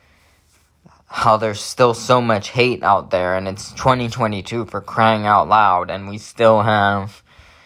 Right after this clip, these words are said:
this kind of shit happening. So, just makes me really frustrated. Really frustrated and sad, and this is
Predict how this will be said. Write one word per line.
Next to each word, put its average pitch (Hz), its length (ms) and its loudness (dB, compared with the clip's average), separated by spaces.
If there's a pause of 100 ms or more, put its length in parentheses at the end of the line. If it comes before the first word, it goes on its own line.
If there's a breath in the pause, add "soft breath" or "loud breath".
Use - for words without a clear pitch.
(400 soft breath)
this 104 180 -10
kind 101 300 0
of 95 100 -8
shit 104 320 -6
happening. 85 540 -6 (560 soft breath)
So, 98 600 -8 (1040 soft breath)
just - 340 -6
makes 120 260 -4
me 127 180 0
really 120 360 2
frustrated. 87 840 -4 (2250 loud breath)
Really 113 240 0
frustrated 98 680 -2
and 90 160 -8
sad, 90 520 0
and 87 200 -8
this - 220 -8
is 101 380 -12